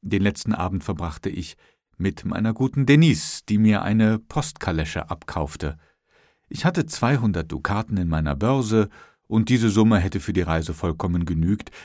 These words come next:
wenn ich nicht die Torheit begangen hätte, bei einer Vergnügungspartie, die ich in Danzig mit jungen Kaufleuten machte,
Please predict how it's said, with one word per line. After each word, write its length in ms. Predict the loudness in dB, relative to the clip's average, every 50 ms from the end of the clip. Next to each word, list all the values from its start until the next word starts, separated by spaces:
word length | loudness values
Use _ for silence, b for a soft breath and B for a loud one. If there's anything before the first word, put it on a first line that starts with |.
| B B
wenn 160 | 0 0 0
ich 160 | -2 -4 -6
nicht 160 | -6 -6 -6
die 80 | -12 -12
Torheit 400 | -4 -4 -2 -2 -2 -4 -6 -6
begangen 420 | -8 -4 -2 -2 -2 0 -2 -2
hätte, 240 | -4 -4 -6 -6 -8
bei 300 | -6 -4 -4 -4 -4 -6 b b b b b b b b
einer 240 | b -6 -4 -4 -6
Vergnügungspartie, 1200 | -4 -6 -8 -4 -2 0 0 0 0 0 -2 -4 -4 -8 -8 -6 -6 -6 -6 -6 -4 -4 -4 -4
die 220 | -4 -4 -6 -6 -6
ich 120 | -6 -6
in 100 | -4 -2 0
Danzig 420 | 0 -2 -2 -2 -4 -8 -6 -4
mit 180 | -6 -6 -6 -4
jungen 240 | -4 -4 -2 -4
Kaufleuten 640 | -4 -4 -4 -4 -4 -4 -2 -2 -2 -2 -2 -4 -2
machte, 500 | -2 -2 -4 -6 -8 -6 -4 -4 -4 -6